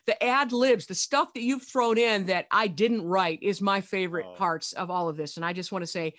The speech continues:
Speaker 1: again, I'm so, so grateful that, uh, that you're lending your God-given talents into this, uh, this project.
Speaker 2: Jenna, it's so much fun. And here's the, here's the cool thing about all of this is my wife's a, a counselor. And she said, "When you laugh,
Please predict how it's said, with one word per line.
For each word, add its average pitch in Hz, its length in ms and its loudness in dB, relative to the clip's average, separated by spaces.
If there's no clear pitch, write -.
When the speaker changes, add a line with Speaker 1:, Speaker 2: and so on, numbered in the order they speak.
Speaker 1:
again, 180 380 2
I'm 170 140 -2
so, 220 260 0
so 202 200 -4
grateful 180 440 -4
that, 151 260 -8
uh, 160 140 -4
that 165 100 -6
you're 190 160 -2
lending 185 440 -2
your 180 120 -4
God-given 170 580 -4
talents 156 420 -8
into 147 180 -10
this, 139 260 -10
uh, 143 140 -12
this 165 120 -10
project. 160 320 -8
Speaker 2:
Jenna, 160 120 -8
it's 135 280 -10
so 165 180 -2
much 165 280 -8
fun. 160 280 -6
And 175 160 -8
here's 214 240 -8
the, 175 180 -10
here's 233 360 -10
the 160 180 -14
cool 214 260 -6
thing 208 220 -12
about 147 280 -6
all 165 220 -2
of 107 120 -8
this 87 420 -14
is 143 160 -8
my 147 120 -8
wife's 143 340 -8
a, 120 320 -8
a - 20 -10
counselor. 120 680 -14
And 160 220 -8
she 190 220 -12
said, 170 340 -10
"When 160 160 -12
you 135 240 -8
laugh, 143 640 -8